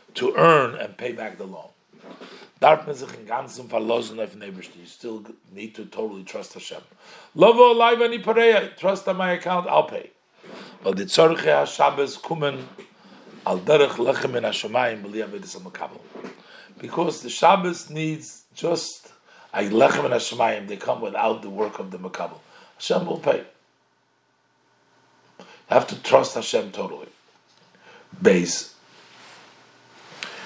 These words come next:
Liidach, on the other hand, while it's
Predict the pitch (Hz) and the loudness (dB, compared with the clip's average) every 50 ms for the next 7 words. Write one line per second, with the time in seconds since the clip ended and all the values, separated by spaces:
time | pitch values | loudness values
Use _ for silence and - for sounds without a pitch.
0 | - - 80 95 110 120 120 117 127 120 - - 107 104 98 98 107 104 104 95 | -12 0 2 4 6 6 6 6 6 6 6 4 4 6 6 8 10 10 10 8
1 | 85 90 92 95 95 87 87 98 123 143 147 143 135 127 123 - - - - 135 | 8 6 2 2 -2 0 4 6 8 8 8 6 4 2 0 -4 -6 -6 -6 -4
2 | 123 117 - - - - - - - | -4 -2 -2 -4 -4 -4 -4 -6 -6